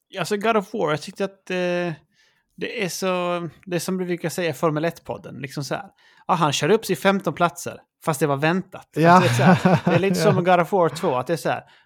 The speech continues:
Speaker 1: ja, det var, eh, svinbra, nio eller tio av tio, men det var ändå, det var väntat.
Speaker 2: <laughs>
Speaker 1: Det är så
Speaker 2: Ja.
Speaker 1: man känner att det kommer vara. Vad kommer
Speaker 2: Ja,
Speaker 1: vara
Speaker 2: det är ju
Speaker 1: grejen,
Speaker 2: en
Speaker 1: det nya?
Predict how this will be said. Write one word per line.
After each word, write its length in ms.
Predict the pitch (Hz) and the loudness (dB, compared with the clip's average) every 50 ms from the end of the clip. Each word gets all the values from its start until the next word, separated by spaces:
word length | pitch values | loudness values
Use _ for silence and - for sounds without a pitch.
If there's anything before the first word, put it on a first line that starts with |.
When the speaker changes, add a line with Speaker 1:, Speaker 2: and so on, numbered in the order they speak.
| _ - | _ 2
Speaker 1:
ja, 160 | 202 208 185 | 4 4 4
det 80 | 160 160 | 4 2
var, 560 | 156 165 139 127 120 120 127 127 131 135 135 | 2 4 2 4 2 2 0 0 0 -2 -2
eh, 300 | 135 135 139 139 139 139 | -2 -2 -2 -4 -4 -6
svinbra, 960 | 135 - - - 180 185 226 233 240 247 220 175 151 135 131 131 135 139 143 | -6 -8 -8 -8 -6 -4 -2 -2 0 0 0 0 0 2 2 2 0 0 -2
nio 360 | 147 165 175 180 180 175 165 | -2 -2 -2 0 0 0 0
eller 120 | 156 156 151 | -2 -2 -4
tio 340 | 151 - 180 170 165 160 | -4 -4 -2 -2 0 -2
av 40 | 151 | -4
tio, 460 | 143 - - 175 175 151 117 107 - - _ _ _ _ _ | -4 -4 -6 -6 -4 -4 -6 -8 -12 -16 _ _ _ _ _
men 140 | - 151 151 | -6 -4 -4
det 60 | 151 | 0
var 100 | 147 156 | 0 0
ändå, 340 | 165 160 147 135 127 131 135 147 - _ | 2 2 0 -2 -2 -4 -10 -14 -16 _
det 100 | - 143 | -8 -6
var 100 | 139 135 | -4 0
väntat. 420 | 139 143 160 202 190 - - 127 - | 0 0 0 0 -2 -6 -8 -2 2
Speaker 2:
<laughs> 580 | 170 131 110 - - 175 - - - 143 123 | 2 2 2 4 2 2 2 2 -4 -8 -6
Speaker 1:
Det 60 | - 156 | -4 -2
är 40 | |
så 120 | 151 - 202 | -2 0 0
Speaker 2:
Ja. 60 | 151 | -2
Speaker 1:
man 120 | 131 131 | -2 -4
känner 200 | 127 - 226 202 | -6 -6 -6 -6
att 60 | 175 165 | -6 -8
det 60 | - | -10
kommer 200 | - 190 202 208 | -12 -12 -10 -10
vara. 220 | 220 220 69 - _ _ | -10 -12 -14 -14 _ _
Vad 200 | - 156 185 - | -6 -6 -4 -2
kommer 180 | - 214 208 | -2 -2 0
Speaker 2:
Ja, 60 | 202 185 | 0 0
Speaker 1:
vara 140 | 196 147 | 2 6
Speaker 2:
det 100 | 151 170 | 8 8
är 40 | 156 | 8
ju 60 | 147 143 143 135 | 8 6 6 4
Speaker 1:
grejen, 120 | 135 135 135 135 139 | 4 2 2 0 -2
Speaker 2:
en 140 | 147 147 | -6 -4
Speaker 1:
det 80 | 151 156 | -4 -4
nya? 380 | 160 175 202 226 202 - 98 | -4 -4 -6 -8 -10 -12 -16